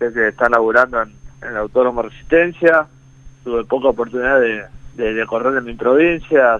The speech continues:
solo una o dos veces me fue una Renault y, y alguna vez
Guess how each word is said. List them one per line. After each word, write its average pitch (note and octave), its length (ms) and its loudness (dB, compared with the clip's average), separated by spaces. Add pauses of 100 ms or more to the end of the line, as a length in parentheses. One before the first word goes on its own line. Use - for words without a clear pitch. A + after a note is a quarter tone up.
solo A2 600 -6 (520)
una D#3 360 2
o C3 40 6
dos C3 100 4
veces C#3 160 -6
me B2 100 -2
fue C#3 100 -10
una C3+ 160 0
Renault D3 580 4
y, A2+ 60 -2
y G#2+ 720 -12
alguna B2 280 -8
vez B2 120 -6